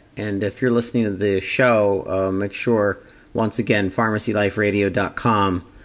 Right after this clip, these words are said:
uh, and sign up for that. I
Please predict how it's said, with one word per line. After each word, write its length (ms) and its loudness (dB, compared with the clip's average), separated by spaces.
uh, 540 -2
and 320 -2
sign 300 0
up 160 -2
for 240 0
that. 260 -2
I 240 4